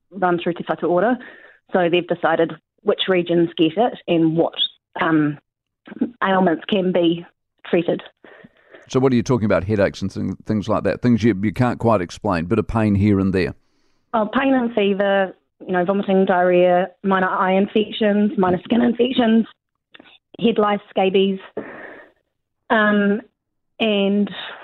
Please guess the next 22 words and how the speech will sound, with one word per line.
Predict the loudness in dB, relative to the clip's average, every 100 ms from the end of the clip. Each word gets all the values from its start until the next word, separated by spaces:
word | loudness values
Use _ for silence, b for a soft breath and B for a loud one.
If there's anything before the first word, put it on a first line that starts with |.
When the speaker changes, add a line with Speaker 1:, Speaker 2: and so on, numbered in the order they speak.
| B
Speaker 1:
I'm | -12
just | -8
trying | -4 -2
to |
remember | 2 2 2
what | 2
the | 0
other | 2
one | 2 0
is, | 0 -2
but | -2
we | 0
don't | 0
have | 0 -2
it, | -4 -2
so | 0
I'm | 2
not | 2 0
<laughs> | -2
super | -4 -4
familiar | -2 0 2 2
with | 0